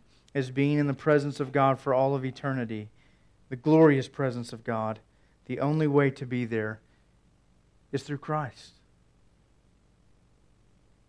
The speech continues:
And why is that important? It's, it's important because the Scriptures tell us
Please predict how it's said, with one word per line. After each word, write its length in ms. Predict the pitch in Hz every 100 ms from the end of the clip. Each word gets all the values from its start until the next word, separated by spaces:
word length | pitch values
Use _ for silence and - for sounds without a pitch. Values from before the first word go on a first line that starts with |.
| -
And 100 | 139
why 220 | 143 170
is 120 | 170
that 140 | 156 151
important? 560 | 147 - 151 127 127
It's, 300 | 147 147 - 170
it's 180 | 165
important 420 | 160 139 170 170 156
because 280 | 147 160
the 80 | 143
Scriptures 420 | 139 - 156 170
tell 240 | 156 165 151
us 180 | 151